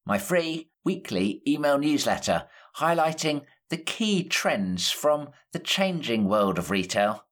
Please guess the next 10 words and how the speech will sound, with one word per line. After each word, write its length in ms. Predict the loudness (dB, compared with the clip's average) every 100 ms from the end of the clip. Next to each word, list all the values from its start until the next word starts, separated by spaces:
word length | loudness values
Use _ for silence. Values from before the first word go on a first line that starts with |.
| _ _ _
as 140 | -6 0
well 140 | 0
as 140 | 0 0
insight 540 | 0 2 2 2 0
and 220 | -4 -6
intel 640 | -2 0 0 2 2 2 -4
to 120 | -4
keep 320 | 0 0 0
your 120 | -2
finger 560 | 0 -2 0 2 0